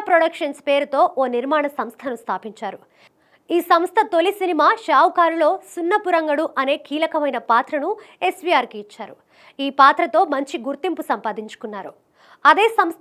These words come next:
నిర్మించిన తదుపరి చిత్రం పాతాళ భైరవి ఎస్వీఆర్ కెరీర్ని ఒక్కసారిగా టర్న్ చేసింది. ఈ సినిమాలో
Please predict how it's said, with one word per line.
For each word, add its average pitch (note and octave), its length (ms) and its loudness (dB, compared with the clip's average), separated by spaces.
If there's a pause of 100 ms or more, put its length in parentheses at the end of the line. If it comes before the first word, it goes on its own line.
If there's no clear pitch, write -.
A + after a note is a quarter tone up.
నిర్మించిన D4 540 -4
తదుపరి D4+ 480 -2
చిత్రం D4+ 420 -4 (240)
పాతాళ C#4+ 400 4
భైరవి C4 500 -4 (120)
ఎస్వీఆర్ D4+ 520 -2
కెరీర్ని D4+ 680 -6 (260)
ఒక్కసారిగా E4 640 0
టర్న్ A#3+ 380 -4
చేసింది. G#3 360 -14 (380)
ఈ D4 140 0
సినిమాలో D#4 560 4